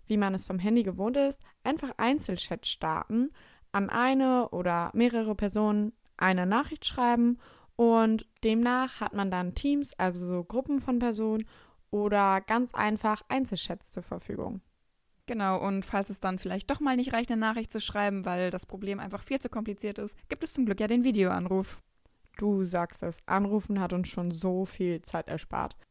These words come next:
Speaker 1: Manchmal geht's einfach viel schneller, jemanden persönlich,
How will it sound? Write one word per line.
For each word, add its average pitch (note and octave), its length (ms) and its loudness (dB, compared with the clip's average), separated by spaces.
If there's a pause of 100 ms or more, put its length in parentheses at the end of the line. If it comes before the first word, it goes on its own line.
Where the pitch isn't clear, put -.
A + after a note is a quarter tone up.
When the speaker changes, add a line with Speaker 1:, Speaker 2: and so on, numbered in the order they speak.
(200)
Speaker 1:
Manchmal G#3 360 -2
geht's G3+ 300 -2
einfach G3 420 -2
viel A3+ 280 0
schneller, G3 420 0
jemanden F#3 420 0
persönlich, F#3 840 -2